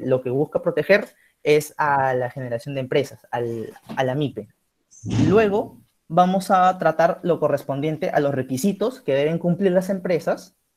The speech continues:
para acceder a, a este programa. Van a tener que acreditar una clasificación crediticia normal o con problemas potenciales al veintinueve de febrero de dos mil veinte.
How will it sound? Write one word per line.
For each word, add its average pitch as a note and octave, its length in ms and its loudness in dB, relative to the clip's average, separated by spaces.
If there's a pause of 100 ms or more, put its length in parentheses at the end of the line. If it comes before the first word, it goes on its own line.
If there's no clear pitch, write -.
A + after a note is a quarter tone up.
(100)
para A#3 240 0
acceder D#3+ 580 -2
a, C3 540 0
a C#3 140 0
este C#3 180 -4
programa. A#2+ 500 0 (1200)
Van D#3 220 6
a A3 100 4
tener F3+ 160 0
que G#3 80 2
acreditar F#3+ 580 0
una F3+ 260 -2
clasificación D#3 720 0
crediticia F#3+ 720 0 (180)
normal G3 760 4
o D#3 200 2
con D3 200 2
problemas D3 460 2
potenciales B2+ 920 0 (640)
al F#3 220 2
veintinueve D#3 600 4
de D3 80 6
febrero C#3+ 420 0
de A#2+ 120 2
dos A#2+ 180 -2
mil C3+ 100 -2
veinte. C#3 400 0